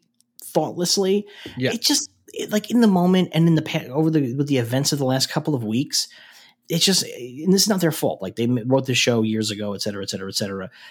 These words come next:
Speaker 1: It's just, like, watching it and having it not be at all touched upon by the characters in any way was just like, "Whoa, I just really wanted something." You know what I mean? I wanted something. I wanted Sam to make a,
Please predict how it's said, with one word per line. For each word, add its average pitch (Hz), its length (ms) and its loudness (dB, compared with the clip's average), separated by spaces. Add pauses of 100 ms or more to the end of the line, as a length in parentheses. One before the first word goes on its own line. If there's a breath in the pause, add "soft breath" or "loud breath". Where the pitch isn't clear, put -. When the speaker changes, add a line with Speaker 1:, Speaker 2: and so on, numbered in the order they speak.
(180 loud breath)
Speaker 1:
It's - 120 -4
just, - 120 2
like, 208 100 -2
watching 202 440 2
it 180 100 0
and 151 120 -2
having 151 320 0
it 127 160 -6
not 127 440 -2
be 117 280 -2 (580)
at 117 80 -4
all 117 200 -2
touched 135 320 -2
upon 135 340 -2
by 120 120 0
the 110 100 -4
characters 113 580 -4
in 110 60 0
any 113 220 -2
way 151 360 0 (380 soft breath)
was 131 160 0
just 135 160 0
like, 107 200 -2 (100)
"Whoa, 120 180 -8 (200)
I - 80 -12
just 180 200 -2
really 151 300 2
wanted 113 640 0 (100)
something." - 680 -2 (100)
You 127 80 -2
know 165 120 4
what 180 120 4
I 175 60 4
mean? 170 180 2
I 151 80 -2
wanted 151 500 -2
something. 143 360 -2
I 113 60 -4
wanted 170 340 -2
Sam 147 380 0
to 131 40 0
make 123 220 0
a, 107 180 -4